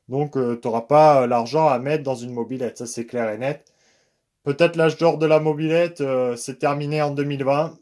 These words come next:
Et, euh, peut-être là, on va arriver vers sa mort. Je sais pas.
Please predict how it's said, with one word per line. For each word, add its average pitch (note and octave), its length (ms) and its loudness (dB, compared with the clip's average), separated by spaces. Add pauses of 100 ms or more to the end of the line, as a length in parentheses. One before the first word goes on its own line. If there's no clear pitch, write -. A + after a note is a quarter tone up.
Et, B2 260 -6
euh, G#2+ 640 -2 (680)
peut-être C#3 440 -4
là, C3 220 4
on - 20 4
va B2 160 2
arriver A#2+ 300 -2
vers A#2+ 180 -4
sa A#2 160 -4
mort. C3 320 -2
Je A#2 140 -8
sais B2 160 -6
pas. B2 340 -2